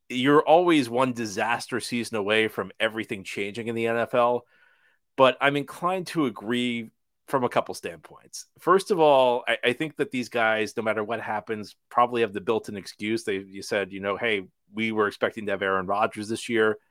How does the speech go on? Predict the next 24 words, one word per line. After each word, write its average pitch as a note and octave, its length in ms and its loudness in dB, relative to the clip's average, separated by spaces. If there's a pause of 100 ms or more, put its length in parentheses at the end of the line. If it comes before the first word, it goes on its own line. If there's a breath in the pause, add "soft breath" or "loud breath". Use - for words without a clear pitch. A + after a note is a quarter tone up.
(600)
On C#3+ 140 8
some F#3+ 300 4
level, F3+ 280 8
I D#3+ 100 8
think D#3 200 -2
it's D3+ 120 -8
fair E3+ 500 2
because B2 400 2
I A#2+ 100 2
think B2+ 380 -4 (200)
when A#2 180 -6
you A#2+ 120 -4
suffer A#2+ 800 0
a - 60 -6
season-ending B2 600 -4
injury A2+ 300 -6
to - 120 -12
your G#2 100 -6
quarterback A#2+ 560 -4 (240)
four B2+ 200 4
plays A#2+ 300 0
into A2 140 -6
the G2+ 120 -8
season, B2+ 540 -2